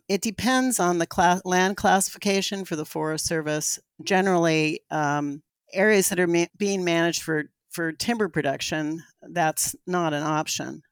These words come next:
But there are large areas. Some of the pioneering programs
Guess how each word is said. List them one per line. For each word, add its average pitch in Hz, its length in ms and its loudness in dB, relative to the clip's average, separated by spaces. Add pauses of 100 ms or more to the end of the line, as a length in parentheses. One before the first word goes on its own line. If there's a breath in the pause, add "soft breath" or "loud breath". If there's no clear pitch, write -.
(120)
But 175 340 6
there 202 220 2
are 196 60 4
large 196 360 4
areas. 151 480 0
Some 226 280 0
of 214 80 0
the 165 280 4
pioneering 202 800 2
programs 160 920 0